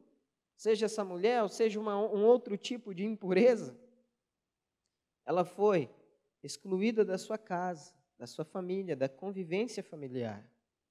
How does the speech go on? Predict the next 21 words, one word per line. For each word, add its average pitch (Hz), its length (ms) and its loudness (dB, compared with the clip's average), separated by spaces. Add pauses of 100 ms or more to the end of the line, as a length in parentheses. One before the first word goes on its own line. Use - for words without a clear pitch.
(380)
Ela 175 220 4
foi 202 300 0
excluída 214 640 2
das 196 200 0
suas 214 260 -6
rodas 190 520 0
de 175 100 -6
amizade, 190 680 -4
das 160 180 -6
pessoas 214 440 -4
que 226 100 -10
lhe 208 160 0
eram 220 220 2
caras, 196 540 -2
importantes. 156 1120 -10 (720)
Ela 175 220 4
foi 190 480 2
excluída 208 960 0
da 170 160 -4
sua 226 400 6
igreja, 165 1040 2